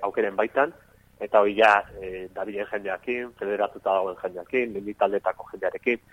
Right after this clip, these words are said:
horrek ja bestela-, bestelako lanketa bat ekartzen du.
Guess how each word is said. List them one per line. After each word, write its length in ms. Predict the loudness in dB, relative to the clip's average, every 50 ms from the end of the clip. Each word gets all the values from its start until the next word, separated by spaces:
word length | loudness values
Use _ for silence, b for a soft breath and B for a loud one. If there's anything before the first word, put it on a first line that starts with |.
| b b b b b
horrek 260 | 2 4 4 6 6
ja 100 | 6 6
bestela-, 380 | 6 4 2 2 4 4 4 4 2
bestelako 440 | -2 -4 2 4 4 4 6 6 6
lanketa 400 | 6 4 4 2 0 2 2 2
bat 140 | 0 -2 -4
ekartzen 420 | -6 -8 -8 -8 -8 -10 -10 -10
du. 80 | -12